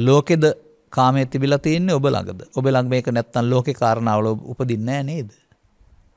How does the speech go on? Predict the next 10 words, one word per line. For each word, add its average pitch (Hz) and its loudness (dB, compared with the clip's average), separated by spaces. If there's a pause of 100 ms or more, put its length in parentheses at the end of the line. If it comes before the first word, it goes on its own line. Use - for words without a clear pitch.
(2500)
මේ 127 -2
පරිවර්තනය 139 0
නේද 151 -2
බුදු 131 -4
සමෙන් 120 -4
මේ 110 -4
පෙන්වන 131 -6
සචිත්ත - -8
පරිවර්තනං 123 0
කියලා. 110 -18